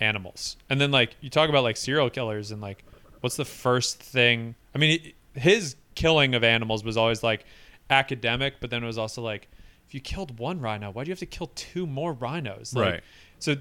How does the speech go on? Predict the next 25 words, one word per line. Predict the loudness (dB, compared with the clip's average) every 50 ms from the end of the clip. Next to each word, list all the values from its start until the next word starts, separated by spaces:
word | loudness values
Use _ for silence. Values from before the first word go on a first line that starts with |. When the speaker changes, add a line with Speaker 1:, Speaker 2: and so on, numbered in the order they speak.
| -6 -14 -6
Speaker 1:
it's | -4 -4 -4 -2 0 0
a | 0
really | 0 0 -4 -4 0 2 2 4 4 2 2 0
hard | -2 -2 0 4 6 6 6 6 4 2 -2
thing | -2 2 2 4 4 2 -2 -6 -4
to | -2 0 0 0 0 -4 -6 -8 -12 -16 -20 -20 -20 -20 _ _ _ _ _ _ -18
sort | -8 -2 0 2 2
of, | 2 2
like, | 2 0 0 -2 -6 -14 -20 -20 -10 0
justify, | 2 2 2 2 0 -2 0 2 2 2
'cause | 0 -4 -8
it's | -6 -6
like, | -6 -2 2
he | 2 4 4
is | 2 0
this | 0 -4 -2
environmentalist, | 0 2 2 2 2 0 -4 -4 -4 -4 -4 -6 -6
he | -6
makes | -6 -6 -6 -4 -2
all | -2 -2 -2
the | -2
national | -2 -2 -2 -2 -4 -8 -6
parks, | 0 2 4 4 4 2 -2 -6 -12 -8 -8
and | -6 -6
also | -2 -2 -2 -2 0 0 0 2 2 2 0